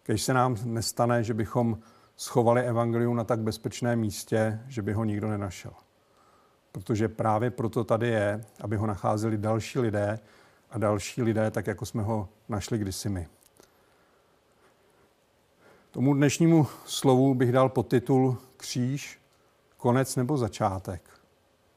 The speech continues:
Kříž byl završením Ježíšovy služby,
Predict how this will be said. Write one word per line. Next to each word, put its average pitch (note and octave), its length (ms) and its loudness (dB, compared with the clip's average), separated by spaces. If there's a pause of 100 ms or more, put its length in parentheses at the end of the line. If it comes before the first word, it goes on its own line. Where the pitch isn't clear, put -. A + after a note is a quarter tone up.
(720)
Kříž A#2 280 -4
byl C3+ 180 4
završením B2 600 0
Ježíšovy G#2 500 -2
služby, F#2+ 460 -4